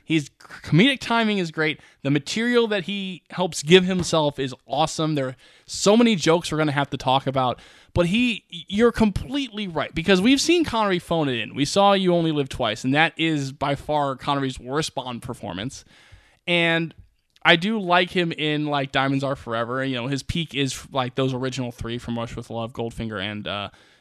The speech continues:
Doc-, Doctor No. But this is very much, like, even a Connery that just has more of that acting experience. Because even with, like, those first three Bond movies, Connery is a very good actor, but that's still very early on in his stardom.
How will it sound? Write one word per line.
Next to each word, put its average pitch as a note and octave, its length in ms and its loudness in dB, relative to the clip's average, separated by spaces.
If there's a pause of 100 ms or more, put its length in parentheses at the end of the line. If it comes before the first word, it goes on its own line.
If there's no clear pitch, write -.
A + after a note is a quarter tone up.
(140)
Doc-, A#2+ 320 -4
Doctor - 320 -4
No. G#2 300 -4 (320)
But D#3 160 2
this G#3+ 180 0
is A3+ 140 0
very E3+ 300 8
much, E3+ 320 2
like, D3 380 2
even G#3 240 0
a G#3+ 80 4
Connery F#3 500 0
that D#3+ 140 -2
just - 180 -10
has D3+ 260 -2
more C#3+ 280 0
of C3+ 80 -2
that B2+ 200 -2
acting B2+ 440 -4
experience. F2 560 -12
Because C3+ 320 -2 (760)
even E4+ 400 2
with, G3 400 2 (300)
like, D#3+ 360 0 (120)
those D#3 240 2
first F3 320 -4
three D3 140 0
Bond C#3+ 360 0
movies, G#2+ 440 -6
Connery C#4+ 340 0
is G3 100 -2
a E3 60 0
very C#3 300 -2
good B2 180 -8
actor, C3 380 -4
but C#3 160 -10
that's C#4 260 -2
still D4+ 800 -4
very F#3+ 380 0
early F3+ 260 0
on D#3 180 -2
in B2+ 120 -6
his A#2+ 100 -10
stardom. C#3 560 -6